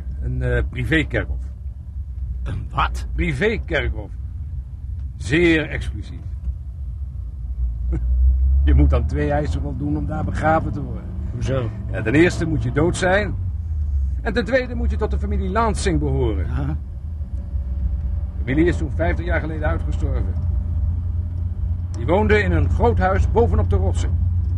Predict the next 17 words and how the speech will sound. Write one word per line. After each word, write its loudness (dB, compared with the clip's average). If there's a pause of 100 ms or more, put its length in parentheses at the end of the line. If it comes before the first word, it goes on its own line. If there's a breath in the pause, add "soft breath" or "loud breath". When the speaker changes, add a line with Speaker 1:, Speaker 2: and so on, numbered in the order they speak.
(720)
Speaker 1:
Kan 4
je 2
dadelijk 2
zien 0
liggen. 0 (200)
Speaker 2:
Ah, -4
ja. 2 (2000)
Speaker 1:
Ze 0
hebben 0
hun 2
fortuin 2
waarschijnlijk 2
met 2
smokkelen 2
verdiend. 2 (680)
Speaker 2:
Met 0
smokkelen? 0